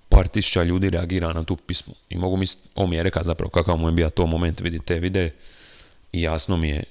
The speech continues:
ono, da tu ne trebam biti skroz skroman, da mu ja jesam da tu priliku, ono. Ali opet, s druge strane,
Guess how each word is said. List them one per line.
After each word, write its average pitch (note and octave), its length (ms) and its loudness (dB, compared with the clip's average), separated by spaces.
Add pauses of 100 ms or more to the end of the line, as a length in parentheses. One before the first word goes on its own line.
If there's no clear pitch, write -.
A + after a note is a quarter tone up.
ono, F2+ 300 -4 (840)
da E2+ 160 -2
tu F2 380 6
ne F2 140 0
trebam E2 320 -2
biti E2+ 120 -2
skroz F2+ 260 -2
skroman, F2+ 460 0 (280)
da F2 180 -4
mu F2 140 0
ja F2 140 2
jesam E2 440 0
da D#2 160 2
tu - 140 -6
priliku, - 540 -6
ono. - 200 -8 (800)
Ali E2+ 300 -4
opet, D#2+ 220 -4
s - 380 -6
druge F2 220 -2
strane, E2 460 -2